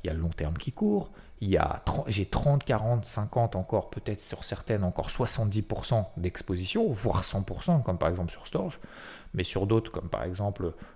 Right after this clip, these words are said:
euh, S T X, euh, j'ai encore un tiers d'exposition là-dessus. Je fais du fois deux. Euh, sur Solana, pareil, et cetera. Donc, j'ai pas tout coupé du tout, loin de là. Le but, c'est pas tout couper, de se dire, «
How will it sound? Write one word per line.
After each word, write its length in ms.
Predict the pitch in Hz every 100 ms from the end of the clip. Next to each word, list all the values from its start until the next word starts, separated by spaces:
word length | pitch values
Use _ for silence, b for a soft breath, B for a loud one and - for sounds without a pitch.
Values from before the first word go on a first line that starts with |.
| -
euh, 100 | - -
S 180 | - -
T 100 | 95
X, 380 | 165 202 - - B B B - -
euh, 1080 | 87 85 78 - - - - - - - - -
j'ai 160 | 104
encore 600 | 87 - 156 156 - - -
un 100 | 131
tiers 540 | - 143 175 165 - - _ - 101
d'exposition 640 | 101 - 104 98 98 165
là-dessus. 380 | 156 - - 131
Je 100 | -
fais 80 | -
du 100 | 87
fois 220 | - 143
deux. 180 | 117 101 B B B - -
Euh, 540 | 127 117 - - - -
sur 240 | - -
Solana, 400 | - 92 120 156
pareil, 360 | 156 139 139 117
et 80 |
cetera. 340 | - 120 117 -
Donc, 160 | 82 -
j'ai 120 | -
pas 260 | - - - - -
tout 120 | 180
coupé 420 | - - 185 208 -
du 300 | 104 120 208
tout, 240 | 233 170 - 117
loin 180 | 139
de 80 | 156
là. 120 | 139 92
Le 80 | 113
but, 160 | 160
c'est 100 | -
pas 100 | -
tout 200 | - 147
couper, 320 | - 131 170
de 40 | 170
se 80 | 113
dire, « 160 | 123